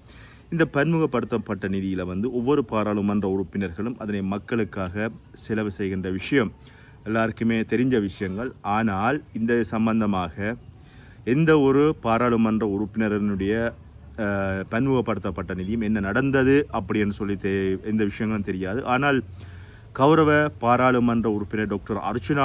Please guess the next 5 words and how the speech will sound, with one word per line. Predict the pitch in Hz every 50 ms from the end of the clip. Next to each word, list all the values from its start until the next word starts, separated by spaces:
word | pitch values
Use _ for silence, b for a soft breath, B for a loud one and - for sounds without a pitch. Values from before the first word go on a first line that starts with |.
| 139 - -
அவர்களினுடைய | 101 101 104 - 113 104 107 104 98 101 104 107 107 107 -
பன்முகப்படுத்தப்பட்ட | 104 101 113 117 107 113 107 92 - 101 95 85 104 98 - 98 92 92
நிதியில | 87 92 107 120 143 127 107 104 110 147 147 - B B B B B B B B
என்ன | B 110 127 139 135
நடவடிக்கைகள் | 131 120 110 110 110 110 104 104 - - 104 98 110 113